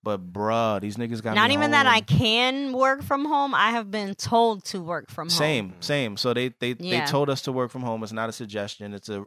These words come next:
Speaker 1: um, it's a request. It's like a, "Listen, work from home." But these niggas got me home, like, fucking six, seven weeks, man. They were, like, until the end of April.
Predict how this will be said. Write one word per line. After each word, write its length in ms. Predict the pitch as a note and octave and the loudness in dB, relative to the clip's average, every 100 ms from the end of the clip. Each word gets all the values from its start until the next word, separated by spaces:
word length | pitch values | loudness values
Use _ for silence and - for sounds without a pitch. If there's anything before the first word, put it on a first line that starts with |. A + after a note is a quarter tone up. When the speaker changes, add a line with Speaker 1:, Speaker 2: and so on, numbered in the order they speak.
| - | -6
Speaker 1:
um, 400 | G2+ G2 F#2+ - | -6 -6 -8 -16
it's 160 | G#2+ - | -18 -12
a 60 | G#2 | -10
request. 520 | G#2 - A2 F#2+ G2+ | -10 -4 -4 -4 -8
It's 140 | F#2+ | -8
like 180 | G#2 F#2+ | -8 -8
a, 340 | G2 F#2+ F#2 A#2+ _ _ _ _ - | -8 -8 -10 -18 _ _ _ _ -10
"Listen, 340 | A2 G#2 F#2+ | -8 -8 -6
work 180 | G2 G2+ | -6 -6
from 120 | A2 | -6
home." 200 | G2+ F2+ - _ _ _ - | -6 -6 -10 _ _ _ -8
But 100 | A#2 | -6
these 140 | C3 | -4
niggas 220 | D3 C#3+ | -4 -4
got 160 | C#3+ C#3+ | -2 -2
me 80 | C#3 | -2
home, 280 | C#3+ D3+ | -4 -4
like, 280 | D3 C3+ B2 | -4 -6 -8
fucking 760 | _ - C#3+ - D3 C3+ B2+ A#2 _ _ - | _ -10 -10 -8 -8 -8 -8 -10 _ _ -14
six, 320 | - E3 C#3 | -8 -6 -4
seven 420 | - D#3 C#3 A#2+ | -2 -2 -2 -4
weeks, 400 | A#2+ F3 D#3 - | -4 -6 -6 -8
man. 340 | A#2+ B2+ C3+ C3 | -6 -4 -2 -2
They 120 | C3 | -2
were, 140 | D#3 | 0
like, 260 | D3 C3 A2+ | 2 2 0
until 680 | B2 A#2 - C#3+ C3 B2 A2+ _ _ _ - | -6 -4 0 4 6 4 0 _ _ _ -2
the 140 | B2 | 0
end 200 | C3 C#3+ | 0 0
of 80 | A2+ | 0
April. 540 | A#2+ C#3 B2+ G#2 D#2+ | 0 -2 0 0 -2